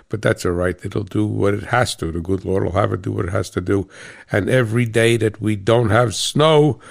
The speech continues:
I am happy. And, uh, a lot of people love snow, especially if you plow it. But it is, uh, I don't find much joy in it.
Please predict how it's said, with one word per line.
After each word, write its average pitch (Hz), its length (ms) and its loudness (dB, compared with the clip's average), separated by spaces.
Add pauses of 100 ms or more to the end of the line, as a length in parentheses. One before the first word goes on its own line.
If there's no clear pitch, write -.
(160)
I 117 220 4
am 110 220 4
happy. 117 500 0 (160)
And, 95 380 -4
uh, 95 380 4 (220)
a - 60 -2
lot 110 180 4
of 110 120 0
people 104 340 0
love 113 260 2
snow, 120 380 2
especially 104 460 -2
if - 120 -10
you 90 120 -2
plow 135 420 2
it. 180 160 -2 (920)
But 117 340 2
it 104 240 0
is, 101 400 -4
uh, 101 260 -2
I 101 100 0
don't 95 240 -6 (140)
find 98 440 -2
much - 280 -4
joy 101 300 2
in 98 80 2
it. 95 120 -4